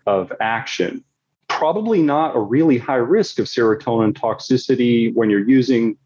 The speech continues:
pure substances at moderate types of, of doses.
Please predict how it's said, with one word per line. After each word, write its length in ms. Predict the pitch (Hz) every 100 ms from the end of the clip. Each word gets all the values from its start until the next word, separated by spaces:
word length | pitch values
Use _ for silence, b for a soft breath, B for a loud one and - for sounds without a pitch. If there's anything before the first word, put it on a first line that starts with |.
| _ _
pure 520 | - 175 190 185 135 123
substances 1000 | - 110 - - 110 - 107 107 104
at 300 | - 110 95
moderate 800 | 110 110 113 123 127 117 107 -
types 440 | - 107 101 101 -
of, 300 | 101 95 92 -
of 220 | 98 95
doses. 840 | 127 147 160 - 90 - 95 -